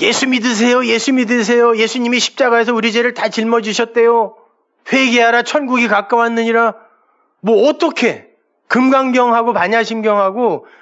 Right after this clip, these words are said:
그게 뭐가 달라요? 아니, 그 내용을 설명해줘야죠. 그래서 그 내용을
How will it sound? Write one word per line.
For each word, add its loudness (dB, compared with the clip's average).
그게 -2
뭐가 0
달라요? -2
아니, 0
그 0
내용을 2
설명해줘야죠. -4
그래서 -2
그 0
내용을 0